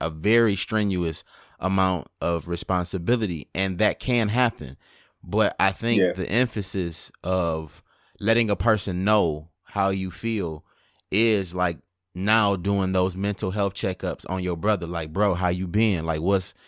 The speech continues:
Speaker 1: you know, what's the issues that you're dealing with? Are you good?" Like, those things communicate that same love. It's almost like finding new ways to say, "I love you."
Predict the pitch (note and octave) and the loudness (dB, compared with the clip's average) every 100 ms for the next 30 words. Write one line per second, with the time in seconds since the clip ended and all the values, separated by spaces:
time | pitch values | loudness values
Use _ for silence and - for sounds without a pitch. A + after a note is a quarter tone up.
0 | - _ F#2 G2 F2 F#2+ G2+ - F2 - | -20 _ -4 -2 0 0 -2 -4 -6 -2
1 | G#2+ - G#2 F#2+ F2+ F2 - F2 F#2 F2 | -2 0 -2 -2 -2 -2 -2 -2 -2 0
2 | F2 E2+ - E2+ F2 F2+ E2 B2+ A2 D2 | -2 -4 -2 -2 -2 -4 2 4 4 0
3 | - _ - _ F2+ F2+ E2+ A#2 B2 - | -8 _ -20 _ -4 -2 4 4 4 -2
4 | A2 G2+ F#2 F2+ - - - G#2+ A2+ G#2+ | -4 -2 -4 -8 -12 -14 -6 -2 0 -2
5 | - A2 F2+ F2 F2 G2+ F2+ F2+ G#2 F2+ | -2 -4 -2 -4 -4 -4 -4 -2 -2 -2
6 | D#2+ G2 - A#2 C3+ B2 A2 F#2+ G2+ F#2+ | -4 -6 4 4 6 2 -2 0 0 -2
7 | - _ _ _ _ _ G#2+ A2 A2 G#2 | -6 _ _ _ _ _ -2 0 -2 -2
8 | G#2+ G#2+ G2 A2 A2 G#2 G#2 - B2+ A2 | 0 2 2 2 2 -2 -6 0 0 2
9 | D#2 F#2 F2+ D#2+ A#1 - | 0 -2 -2 -4 -10 -20